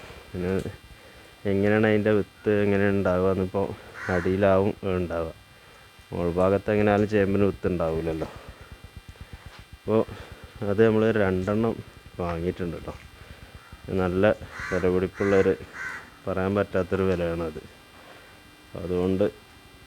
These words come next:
ചിലപ്പം സ്ഥല, സ്ഥല, ചില സ്ഥലങ്ങളിൽ പിന്നെ നല്ല ഇത് കിട്ടുന്നുണ്ടാവും. അപ്പോൾ അതുകൊണ്ട്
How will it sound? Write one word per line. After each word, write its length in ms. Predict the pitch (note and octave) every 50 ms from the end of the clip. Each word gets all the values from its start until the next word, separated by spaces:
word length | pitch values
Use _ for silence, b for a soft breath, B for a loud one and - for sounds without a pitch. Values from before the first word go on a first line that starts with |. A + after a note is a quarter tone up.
| - -
ചിലപ്പം 440 | B2 A2 G2 G2 F2+ - A2+ A2+ A2 - G#2+ B B B B B B B B B B B B B - -
സ്ഥല, 240 | - - - A2 G#2 A2 A2
സ്ഥല, 180 | A2+ A2+ G#2+ A2 F2 D2 A2 A2+ A2+ - _ - - -
ചില 200 | A2+ G#2+ G#2+ G#2+ -
സ്ഥലങ്ങളിൽ 560 | - A2+ G#2 G#2 G2+ G2 G2+ G2+ G#2 G#2+ A2 A2+ - - B B B B B B B B B B B B B B B B - - - - -
പിന്നെ 420 | - G#2+ G#2+ G#2+ G#2+ G#2+ G#2+ A2 G#2+ G#2 G#2 - - B B B B B B B B B B B - - A2
നല്ല 220 | G#2 G2+ G#2 G#2+ A2 A2 A2 G#2+ G#2+ G#2
ഇത് 100 | G#2 G#2+ G#2 G2+
കിട്ടുന്നുണ്ടാവും. 680 | - F#2+ - - F2+ F2+ F#2+ F#2 F2+ E2 D#2+ E2 E2+ F2
അപ്പോൾ 140 | E2 - F#2+ F2+
അതുകൊണ്ട് 280 | F#2 F#2+ F#2+ G2+ G2+